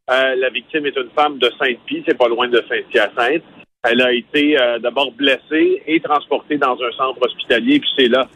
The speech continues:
qu'on a finalement constaté son décès. Puis, on se demande évidemment ce qui arrive avec le, avec le suspect. Lui, il a pris la fuite à bord d'un véhicule qui a été retracé,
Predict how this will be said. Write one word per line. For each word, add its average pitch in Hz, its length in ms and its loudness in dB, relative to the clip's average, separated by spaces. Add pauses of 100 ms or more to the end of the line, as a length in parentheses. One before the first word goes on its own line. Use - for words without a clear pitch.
(400)
qu'on 117 160 -4
a 110 60 0
finalement 107 420 -2
constaté 113 540 -2
son 120 140 -4
décès. 110 380 0
Puis, 156 380 2 (100)
on 127 200 0
se - 80 -2
demande 127 260 0
évidemment 123 380 -2
ce - 20 -20
qui - 80 0
arrive 120 220 2
avec 110 240 -2
le, 104 160 2 (400)
avec 120 320 -2
le 120 80 0
suspect. 180 480 0
Lui, 151 400 -2
il 131 140 -2
a 120 80 2
pris - 200 -8
la 139 160 2 (100)
fuite 147 220 0 (480)
à 113 140 0
bord 151 340 0
d'un 127 160 -6
véhicule 127 720 -2 (100)
qui 156 80 0
a 170 120 4
été 160 280 -2
retracé, 139 720 -2